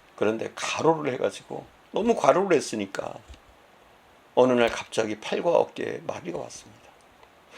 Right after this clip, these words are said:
상체를 쓸 수 없게 되었습니다. 결혼 생활 이십 년 만에 자신이 말하던 대로 이제는 남이 해주는 밥을 먹게 생겼습니다.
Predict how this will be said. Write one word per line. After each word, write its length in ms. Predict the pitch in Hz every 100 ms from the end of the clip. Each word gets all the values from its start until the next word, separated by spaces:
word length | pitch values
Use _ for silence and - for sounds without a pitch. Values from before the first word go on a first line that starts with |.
| -
상체를 720 | - 262 262 - 214 170 -
쓸 200 | - 240
수 280 | 196 - -
없게 360 | 117 - - -
되었습니다. 520 | 113 - - - - - - - - - - - - _ -
결혼 260 | 147 143
생활 340 | 139 131 127 120
이십 280 | 139 170 170 175
년 160 | 160
만에 320 | 123 104 113 - - - - - - -
자신이 420 | 131 123 139 131
말하던 500 | 117 117 120 123 123
대로 280 | - - - -
이제는 560 | 127 156 147 185 113 - - - - - - - -
남이 420 | 123 117 143 160
해주는 420 | 147 196 180 147
밥을 460 | 120 95 110 110 - -
먹게 240 | 98 -
생겼습니다. 600 | 131 135 123 - 101 -